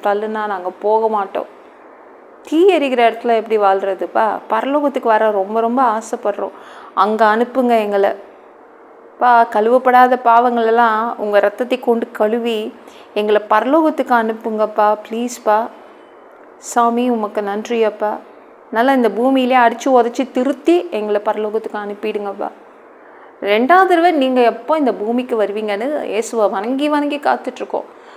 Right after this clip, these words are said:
இப்போ சுத்தமா வாழ்ந்து வாழ்ந்து காத்துட்ருக்கோம். அந்த ஒரு நொடி உங்களுக்கு ஒப்பான ஒரு உடம்பு கொடுப்பீங்க.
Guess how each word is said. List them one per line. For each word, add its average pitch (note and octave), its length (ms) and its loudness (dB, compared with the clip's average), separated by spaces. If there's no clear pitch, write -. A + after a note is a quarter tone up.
இப்போ - 180 0
சுத்தமா C#4+ 640 2
வாழ்ந்து A3+ 440 4
வாழ்ந்து B3+ 340 2
காத்துட்ருக்கோம். G3+ 680 -4
அந்த A#3 340 0
ஒரு B3 220 4
நொடி A3 280 -2
உங்களுக்கு B3+ 640 -2
ஒப்பான A#3+ 760 4
ஒரு G#3+ 200 4
உடம்பு G#3 340 2
கொடுப்பீங்க. G3+ 600 -2